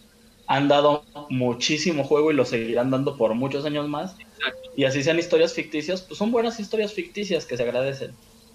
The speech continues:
Speaker 2: Sí, sí, sí, exacto. Si nos centramos en esa parte de que, ok, somos aficionados del género y queremos buenas historias de terror, ellos proveyeron muchísimo, muchísimo. Y, y yo creo que hay mucho más de dónde cortar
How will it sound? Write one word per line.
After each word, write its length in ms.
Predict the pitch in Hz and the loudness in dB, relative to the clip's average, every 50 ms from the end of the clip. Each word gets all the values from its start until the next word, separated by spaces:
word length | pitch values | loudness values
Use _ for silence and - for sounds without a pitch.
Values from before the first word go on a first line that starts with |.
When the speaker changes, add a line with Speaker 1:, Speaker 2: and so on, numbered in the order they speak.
| - | -4
Speaker 2:
Sí, 200 | - - 349 359 | 2 6 6 6
sí, 120 | 359 - 330 | 6 4 0
sí, 280 | - - 339 339 285 - - - - - - | 2 4 4 4 4 0 -6 -18 -20 -8 -8
exacto. 460 | 240 226 - 320 302 285 - - 233 | -8 -4 -2 -2 -4 -2 -2 -4 -4
Si 140 | - 240 233 | -4 -4 -4
nos 200 | 233 254 247 - | -6 -6 -6 -6
centramos 720 | 254 247 247 - - _ - 285 311 339 370 381 - - | -8 -8 -10 -10 -12 _ -4 -4 -4 -4 -4 -8 -8 -10
en 120 | 240 233 | -10 -10
esa 200 | 254 262 - 277 | -10 -10 -10 -12
parte 400 | 240 - - 233 - 208 - 220 | -10 -6 -6 -6 -4 -4 -4 -4
de 120 | 202 190 170 | -4 -4 -2
que, 100 | - 233 | -2 -2
ok, 180 | 233 226 - 226 226 | -2 0 0 -2 -2
somos 280 | - 254 262 269 269 285 | -2 -6 -10 -10 -10 -10
aficionados 680 | 240 208 214 202 - 196 196 202 208 220 226 214 190 | -10 -10 -10 -10 -8 -8 -6 -4 -4 -2 -2 -2 -2
del 140 | 190 165 151 | -4 -4 -2
género 420 | - 190 190 190 180 165 151 139 - - - - - - - | -2 -2 0 0 0 -2 -2 -4 -6 -12 -18 -20 -18 -8 -6
y 120 | 196 165 | -6 -2
queremos 460 | - - 202 202 226 240 254 262 233 | 0 0 0 2 0 0 0 -2 -2
buenas 300 | 226 262 254 269 254 - | -2 -2 -2 -2 -4 -6
historias 380 | 233 190 - 240 233 247 240 - | -8 -8 -4 -4 -2 -2 -2 -4
de 80 | 220 185 | -6 -4
terror, 420 | - 202 196 190 208 220 220 - - - _ - - - - _ - 240 | -4 -2 -2 2 2 2 0 0 -4 -12 _ -20 -20 -20 -20 _ -10 -8
ellos 260 | 254 247 302 302 - | -2 -2 0 -2 -2
proveyeron 600 | - 277 269 247 240 226 220 226 240 247 269 269 - | -2 -2 2 2 2 4 4 2 2 0 -2 -6 -4
muchísimo, 760 | 254 294 311 - - 381 392 392 - 370 349 285 208 156 123 - - - - - - - | -4 -2 0 4 6 6 6 6 2 -2 -2 0 -2 -2 -4 -8 -14 -20 -20 -20 -14 -6
muchísimo. 720 | 190 190 233 208 - - 294 320 294 - 269 220 190 180 - | -4 -2 -2 -2 -2 -2 -4 -2 -2 -2 -2 -2 -2 -2 -4
Y, 180 | - 202 208 - - | -6 -8 -8 -4 -2
y 300 | 175 175 185 190 185 156 | 0 2 2 0 0 0
yo 180 | 233 254 269 - | -2 -2 -2 -2
creo 200 | 349 320 339 - | -6 -6 -6 -6
que 120 | - 339 | -4 -4
hay 120 | 349 349 | -4 -4
mucho 600 | 330 302 262 247 233 240 269 320 339 - - 330 294 | -4 -6 -4 -4 -2 -2 -2 -2 -4 -4 -6 -6 -6
más 240 | 262 254 247 254 247 | -4 -4 -4 -4 -4
de 100 | 254 240 | -6 -6
dónde 220 | 240 233 254 240 | -6 -6 -6 -6
cortar 380 | - 220 196 - 220 214 226 | -6 -6 -4 -2 0 -2 -2